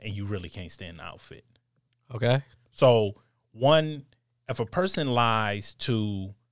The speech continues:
Speaker 1: a person about an outfit they're wearing, they're probably lying to what? Protect the person's feelings.
Speaker 2: Okay.
Speaker 1: But then if a person is lying about covering up a crime where you know your brother was out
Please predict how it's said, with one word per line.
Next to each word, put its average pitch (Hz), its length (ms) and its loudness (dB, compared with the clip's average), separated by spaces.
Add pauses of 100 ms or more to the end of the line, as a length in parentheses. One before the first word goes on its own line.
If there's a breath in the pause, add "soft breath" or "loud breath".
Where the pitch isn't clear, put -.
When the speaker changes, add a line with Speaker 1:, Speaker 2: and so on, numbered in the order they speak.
(240)
Speaker 1:
a 113 80 -6
person 113 440 -2
about 98 300 -2
an 90 100 -4
outfit 113 440 0
they're 98 120 -6
wearing, 95 360 -4
they're 92 100 -8
probably 120 840 -4
lying 98 400 -2
to - 140 -6
what? 101 260 -6
Protect 127 360 -10
the 117 60 -10
person's 113 440 -8
feelings. 85 560 -12 (720)
Speaker 2:
Okay. 120 260 -2 (320)
Speaker 1:
But 117 120 2
then 120 140 6
if 113 140 2
a 107 80 -2
person 135 600 2
is 117 160 0
lying 117 380 2
about 104 380 0 (420 soft breath)
covering 123 380 4
up 110 160 2
a 101 60 -6
crime 127 360 4
where 110 140 2
you 110 100 0
know 127 180 6
your 117 160 2
brother 110 460 6 (300 soft breath)
was 110 180 -2
out 120 280 4